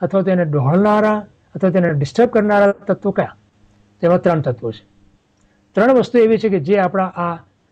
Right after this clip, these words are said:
આપણા સ્વભાવની અંદર સ્થિરતા પેદા નથી કરવા દેતી. અને એ ત્રણ વસ્તુ છે રાગ, દ્વેષ અને અજ્ઞાન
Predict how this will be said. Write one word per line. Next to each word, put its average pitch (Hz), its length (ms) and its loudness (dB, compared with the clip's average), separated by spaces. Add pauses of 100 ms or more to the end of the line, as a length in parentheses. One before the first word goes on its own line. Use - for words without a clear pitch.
આપણા - 160 -4
સ્વભાવની 180 460 0
અંદર 170 160 -4
સ્થિરતા 165 360 -4
પેદા 151 240 -4
નથી 135 180 -4
કરવા 117 220 -12
દેતી. 107 240 -14 (440)
અને 160 100 -4
એ 190 100 2
ત્રણ 214 200 0
વસ્તુ 196 200 -2
છે 170 180 0
રાગ, 175 520 0 (600)
દ્વેષ 180 600 0 (260)
અને 170 280 -6
અજ્ઞાન 135 460 -4